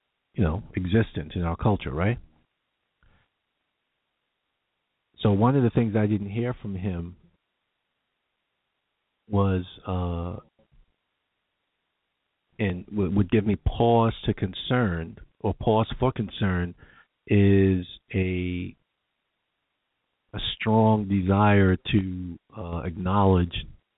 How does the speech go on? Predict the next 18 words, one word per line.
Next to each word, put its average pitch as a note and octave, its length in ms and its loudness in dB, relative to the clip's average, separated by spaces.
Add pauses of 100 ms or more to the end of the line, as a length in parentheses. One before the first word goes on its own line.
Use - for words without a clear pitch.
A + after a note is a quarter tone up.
(1900)
that G#2+ 100 4
he G2 80 6
was F#2+ 140 4
an G2 80 -4
alcoholic. F#2 680 2 (400)
Kind G2 160 2
of F2 120 -4
danced G2 420 -2
around G2+ 320 4
it F2+ 80 2
a - 20 0
little F2+ 220 2
bit, F2 260 -6
even F#2+ 280 -6
when F#2 140 -6
asked F#2 300 -6
the F#2+ 60 -8
question, F#2 640 -2